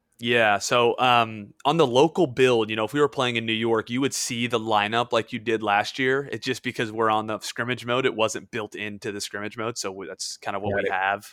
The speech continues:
Speaker 1: um,
Speaker 2: Right.
Speaker 1: which is okay. But, um, you know, I, I would, I would say, Josh, like, uh, you know, I would, I would say there's, there's two,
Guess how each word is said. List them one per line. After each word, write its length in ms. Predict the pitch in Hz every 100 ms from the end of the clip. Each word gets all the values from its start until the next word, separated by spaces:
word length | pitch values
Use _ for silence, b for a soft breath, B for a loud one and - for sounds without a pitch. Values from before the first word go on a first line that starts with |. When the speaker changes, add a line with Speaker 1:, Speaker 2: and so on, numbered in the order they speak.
| -
Speaker 1:
um, 280 | 104 101 101
Speaker 2:
Right. 160 | 98 - b b b b b -
Speaker 1:
which 180 | 139
is 80 | 127
okay. 340 | 147 - 110 107
But, 200 | 117 - 113
um, 500 | 117 110 104 104 104 _ - B B B B B _ _ 127
you 80 |
know, 160 | 123 120
I, 120 | 120 127 -
I 100 | 139
would, 180 | 139 - 117
I 100 | 143
would 140 | 160
say, 460 | - 117 110 107 104
Josh, 400 | 104 98 101 -
like, 280 | 92 - - -
uh, 340 | 101 92 90 85 _ _ _ -
you 60 |
know, 80 | 170
I 40 | 226
would, 100 | -
I 60 | 180
would 140 | 190
say 160 | 202 170
there's, 180 | 156
there's 260 | 120 127 117
two, 300 | - 185